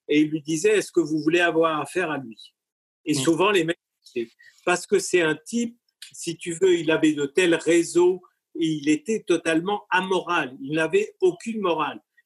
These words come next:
Speaker 1: Euh, il est, il a été accusé d'homicide, de détournement, de blanchiment. Il a fini, il a été radié du barreau juste à la fin de sa vie en quatre-vingt-six, et puis il est, il est mort du sida.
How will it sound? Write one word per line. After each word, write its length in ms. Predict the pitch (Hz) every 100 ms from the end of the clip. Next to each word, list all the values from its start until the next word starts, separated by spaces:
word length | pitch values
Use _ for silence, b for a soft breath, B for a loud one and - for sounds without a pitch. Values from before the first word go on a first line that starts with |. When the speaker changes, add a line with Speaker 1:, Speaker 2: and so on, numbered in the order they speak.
| -
Speaker 1:
Euh, 260 | 135 139 135 147 160
il 440 | 143 156 151 151
est, 180 | 156 156
il 180 | 165 151
a 80 | 147
été 200 | - 165
accusé 460 | 143 - 135 143
d'homicide, 800 | 135 135 135 143 - - 196 170
de 120 | 135
détournement, 920 | 127 147 147 147 143 151 165 180 185 160
de 120 | 127
blanchiment. 720 | 139 156 156 - 165 190 190 B B B -
Il 160 | 151
a 80 | 175
fini, 600 | - 190 175 196 190 156 b b
il 160 | 156 170
a 80 | 165
été 260 | 156 180
radié 460 | 156 160 151 160 165
du 140 | 147
barreau 440 | 147 147 143 165 143
juste 360 | 170 180 -
à 80 | 143
la 100 | 135
fin 280 | - 180 160
de 40 |
sa 220 | 139 143 131
vie 200 | 160 180
en 80 | -
quatre-vingt-six, 840 | 139 - 131 127 - 202 202 - b b -
et 100 | 180
puis 220 | 160 170
il 100 | 139
est, 80 | 131 131
il 160 | 135 127
est 60 | 143
mort 240 | 170 165
du 80 | 143
sida. 320 | - 135